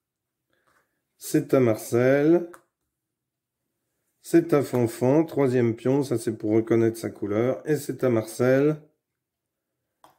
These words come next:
Hop, donc c'est un fanfan de jouer.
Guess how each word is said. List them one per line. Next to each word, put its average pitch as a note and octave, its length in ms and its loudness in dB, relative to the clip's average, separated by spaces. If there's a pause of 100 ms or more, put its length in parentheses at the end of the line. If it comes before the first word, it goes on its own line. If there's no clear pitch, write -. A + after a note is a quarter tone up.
(400)
Hop, F3 360 2 (200)
donc D#3+ 300 -2
c'est C#3+ 240 -10
un C#3+ 80 -4
fanfan E3+ 460 0
de E3 140 4
jouer. D#3+ 400 2